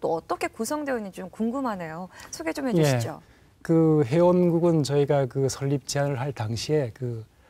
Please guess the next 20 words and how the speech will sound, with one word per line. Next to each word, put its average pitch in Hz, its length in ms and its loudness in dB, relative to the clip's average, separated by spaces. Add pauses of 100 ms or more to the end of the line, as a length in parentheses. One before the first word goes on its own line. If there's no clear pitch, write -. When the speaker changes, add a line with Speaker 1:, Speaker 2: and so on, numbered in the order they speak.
(120)
Speaker 2:
아세안 143 440 0
정상회의에서 147 920 0
했기 - 180 -10
때문에 113 500 -10 (380)
아세안이라고 147 720 2
하는 120 160 -4
것은 127 340 -4
그 123 220 -4 (560)
동남아 135 440 0
국가연합 123 680 -4 (160)
십 - 180 -6
개국을 160 440 4
대상으로 123 380 -4
하는 117 280 -6
아세안 127 340 -8
단체인데 110 760 -8
Speaker 1:
네. 185 160 -8 (340)
Speaker 2:
그 147 140 0
십 - 200 -2
개국 151 400 2